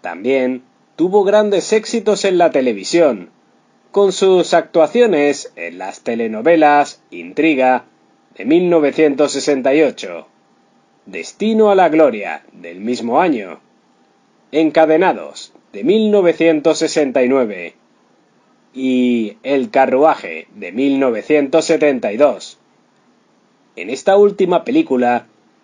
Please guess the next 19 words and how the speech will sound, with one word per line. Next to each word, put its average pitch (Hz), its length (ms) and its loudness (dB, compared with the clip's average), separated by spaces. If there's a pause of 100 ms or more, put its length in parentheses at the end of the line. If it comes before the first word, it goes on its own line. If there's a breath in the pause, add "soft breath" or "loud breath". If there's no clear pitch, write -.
(120)
interpretó 151 800 0
a 202 60 2
la 170 100 4
emperatriz 127 720 -2
Eugenia 160 680 0
de 151 140 2
Montijo, 120 720 -4 (680)
al 120 220 -2
lado 214 260 4
del 156 180 -2
actor 131 340 -2
español 123 720 0 (500)
Antonio 123 540 -2
Pasi, 92 480 -4 (420)
como 180 300 0
el 180 80 2
emperador 170 640 2
Napoleón 135 800 0
tercero. 110 640 -6